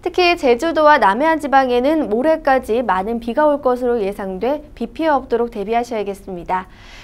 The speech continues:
내일 아침에는 서해안과 내륙 일부 지역에 안개 끼는 곳이 있겠습니다.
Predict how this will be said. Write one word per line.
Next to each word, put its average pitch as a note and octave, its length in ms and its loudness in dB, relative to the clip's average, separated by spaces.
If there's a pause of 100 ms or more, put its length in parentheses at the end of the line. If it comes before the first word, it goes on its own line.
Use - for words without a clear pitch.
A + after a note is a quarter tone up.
내일 C#4+ 180 6
아침에는 E4+ 520 4
서해안과 F4 720 6
내륙 G#3+ 300 2
일부 A#3+ 280 -2
지역에 A#3+ 420 4
안개 C4+ 540 -2
끼는 A#3+ 260 -4
곳이 F3+ 220 -10
있겠습니다. E3+ 680 -14